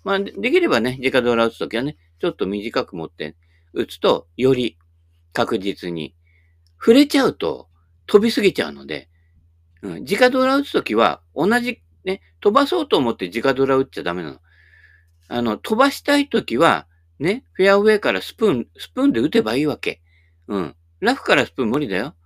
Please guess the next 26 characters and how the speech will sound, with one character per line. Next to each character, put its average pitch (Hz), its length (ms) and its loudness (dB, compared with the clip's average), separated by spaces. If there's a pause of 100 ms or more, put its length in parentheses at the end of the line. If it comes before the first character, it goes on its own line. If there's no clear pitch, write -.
(240)
う 113 80 -6
ん。 87 180 -6
そ 247 120 -6
の 277 60 -4
時 240 180 0
は 127 60 4
五 104 140 -2
番 110 140 0
ウ - 20 -2
ッ 98 40 -10
ド 98 120 -8
な 87 100 -4
ん 80 60 -8
だ 76 80 -10
け 127 120 -12
ど、 170 240 -4 (420)
ね。 170 240 -6 (1800)
直 175 320 2
ド 233 140 2
ラ 233 120 0
で 226 120 2
打 233 100 4
つ - 120 -18
と 202 120 0
き 220 140 -4
は、 226 300 0